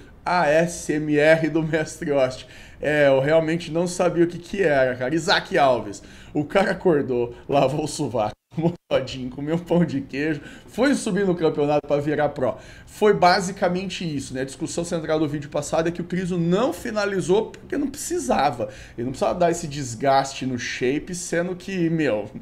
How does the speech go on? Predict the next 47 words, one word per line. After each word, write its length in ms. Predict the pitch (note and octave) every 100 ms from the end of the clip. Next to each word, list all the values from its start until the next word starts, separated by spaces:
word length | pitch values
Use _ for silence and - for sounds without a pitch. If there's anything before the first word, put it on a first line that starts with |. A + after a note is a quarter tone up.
| - -
não 160 | F#3+ G#3
tinha 220 | C4 -
como, 400 | - C#3 A#2+ A2+
né? 140 | C#3+ -
Três 400 | G3 A3+ B3 D3+
vagas 380 | A#2+ C3 B2+ A2+
por 160 | - F#3
categoria, 720 | E3 - B2+ G2+ G2+ B2+ B2 - - -
um 120 | B2+
bicho 420 | A#2 E3 F3+ -
que 140 | -
nem 120 | C#3 E3
um 80 |
mamute 540 | G3 D#3 B2+ C#3+ D3 B2
daquele, 380 | A2 - D#3+ G3+
era 100 | F#3+
impossível 640 | F#3 F#3 - - C#3 A#2
ele 100 | A#2
não 100 | A2
pegar 260 | A2+ G#2+ G#2
o 80 |
pró. 280 | - F#2+ E2 -
T 140 | F3
T 260 | F3+ F#3+ E3+
T 380 | - - E3+ E3+
Z 220 | D#3+ E3+
Z 240 | D3+ D#3+
Z, 320 | C#3+ B2 C3 B2+
Oste, 480 | D#3 D3+ C#3 -
olha 260 | C3+ D3+ E3+
no 140 | E3
YouTube 420 | D3+ D3 D3+ D#3 D3+
o 40 |
que 120 | -
é 80 | C#3
A 240 | B2 C3
S 380 | C3+ C#3 - -
M 200 | C#3+ D3
R. 280 | C3 B2 C3
Nós, 260 | B2+ D3 D3
marombeiros 500 | D#3 D3+ C3+ C#3 C3
refinados, 440 | C3+ B2+ D3+ -
queremos 340 | C#3 C#3 C#3
ver 160 | C3+ C#3+
a 60 | D3
sua 240 | - D3
reação. 640 | D#3 D3 C#3+ - A2+ G2